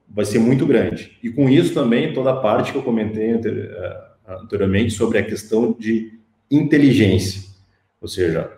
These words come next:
toda a parte de inteligência no planejamento, fazendo a customização da audiência, é extremamente importante pra ser muito assertivo em termos de resultados.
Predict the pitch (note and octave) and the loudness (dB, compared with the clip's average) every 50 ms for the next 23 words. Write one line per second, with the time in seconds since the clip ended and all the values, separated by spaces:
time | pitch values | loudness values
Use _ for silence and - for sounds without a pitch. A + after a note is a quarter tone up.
0 | _ _ _ - - D3+ - F#3 - - - C3 B2 A#2 A#2 - - - A#2 A2 | _ _ _ -2 0 2 4 4 2 2 2 2 2 4 2 0 -2 -4 -6 -8
1 | - - - - - G2 G2 F#2+ G2+ G2 G2+ F#2 - G2 G#2 A2 G2+ G#2+ G2 F#2 | -10 -12 -14 -8 -4 -4 0 2 2 4 4 4 2 2 2 2 2 0 0 0
2 | F#2+ F#2+ G2 A2 B2 E3+ F3+ - D#3 C#3+ C3+ B2+ B2 A2+ G#2 G#2+ G2+ G2 G2 F#2+ | 2 2 4 6 6 4 4 4 4 2 4 4 2 2 2 2 2 2 0 0
3 | F#2 F#2+ - - - - F#2+ F2 F#2 G#2 A2+ A#2 A2+ A2 - C3+ C3 C3+ C#3 C3+ | -2 -2 -6 -6 -4 -4 -2 -2 0 0 0 0 -2 -2 -2 -4 -4 -2 -2 -2
4 | B2 A2+ A2 G2+ G2+ G#2+ G#2 G#2 G#2 G2+ F#2+ F#2+ F#2 F#2 F2 E2+ E2+ F#2 G#2+ B2 | 0 0 0 0 -2 -2 -4 -2 -2 0 2 2 2 0 0 -2 -2 0 0 0
5 | B2+ - - - - - - _ _ _ _ _ _ - F#2 F#2+ - - A2 A#2 | -2 -4 -8 -12 -16 -20 -20 _ _ _ _ _ _ -4 -4 -2 -2 2 2 4
6 | C3 B2 B2 B2 A#2+ - - - - G#2 - A2 G#2+ F#2+ G#2+ A2+ A2 - B2+ - | 4 4 4 2 0 -2 -4 0 0 0 0 0 0 0 0 0 -2 -4 -8 -10
7 | - - _ _ _ _ _ - G2 G2 F#2+ - - G#2+ G#2+ A2 A2 - - - | -12 -16 _ _ _ _ _ -4 -4 -2 -2 0 0 2 2 2 0 -2 -6 -10
8 | - - A2 G#2+ G#2 G#2 G#2 A2 B2 B2 - C3+ C3+ B2+ C3+ - - G2+ G#2 - | -14 -10 -8 -4 -2 0 2 2 2 2 0 -2 -6 -8 -8 -10 -12 -14 -12 -8
9 | A2+ G2 G2 - - G#2+ G#2 A2 G#2+ G#2+ G#2+ G2+ A2 A2 G2+ G#2 G2 G#2 G2+ G2+ | -8 -8 -8 -8 -10 -8 -6 -4 -4 -4 -4 -4 -2 -2 -2 -2 0 0 0 0
10 | G#2 G2+ G2+ F2 D#2+ D#2 - - - - - | 0 -2 -2 -4 -4 -6 -6 -10 -16 -20 -20